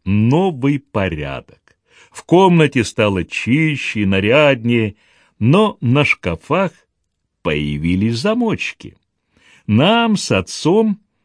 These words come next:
остался общий шкаф на лестничной площадке, где мы хранили наш спасительный суп и маленькое отделение в шкафу под окном.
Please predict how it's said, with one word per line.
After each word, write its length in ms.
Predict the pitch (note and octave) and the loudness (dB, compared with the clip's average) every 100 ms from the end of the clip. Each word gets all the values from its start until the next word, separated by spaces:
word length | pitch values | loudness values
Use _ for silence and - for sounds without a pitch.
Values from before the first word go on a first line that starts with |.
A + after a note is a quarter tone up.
| _ - | _ -4
остался 640 | A#2+ - A3+ A3 - F#3 | -4 -2 -4 -4 -2 0
общий 320 | F#3 - G#3 | 0 -2 -4
шкаф 680 | F3+ - G#2 G#2+ A#2 A2 _ _ _ _ | -4 -4 -2 0 0 -2 _ _ _ _
на 220 | G#2+ A2 A2+ | 0 2 2
лестничной 760 | G#2+ D#3+ D#3+ E3 C#3+ D3+ B2+ | 2 2 0 -4 -4 -4 -6
площадке, 920 | - G#2 - - E2+ F2 - E2 D#2 _ - _ _ _ _ _ _ - | -4 -4 -4 -8 -6 -8 -10 -14 -14 _ -20 _ _ _ _ _ _ -10
где 320 | A#2 C#3 A#3 | -6 0 2
мы 180 | A#3 G3+ | 4 2
хранили 520 | - C#3 D3 C3 A#2+ | 2 2 4 4 2
наш 360 | A#2 B2 - - | 2 0 0 -4
спасительный 800 | - - D3 C#3 D3+ - F#2+ F2 | -10 -4 -2 0 -2 0 0 -2
суп 420 | - G3 A3 - _ _ _ | -2 0 -2 -4 _ _ _
и 120 | D3 C#3 | 0 2
маленькое 760 | C#3 F#3+ A#3 G#3+ F#3 D3+ A2+ | 4 2 2 0 0 0 0
отделение 520 | F#2 G#2+ C3 A#2+ G#2 | 0 2 2 2 0
в 80 | F2+ | -2
шкафу 380 | - F2+ - E3 | -6 -8 -6 -6
под 180 | C3 G2+ | -4 -4
окном. 420 | F2+ E2+ C#2 | -6 -10 -12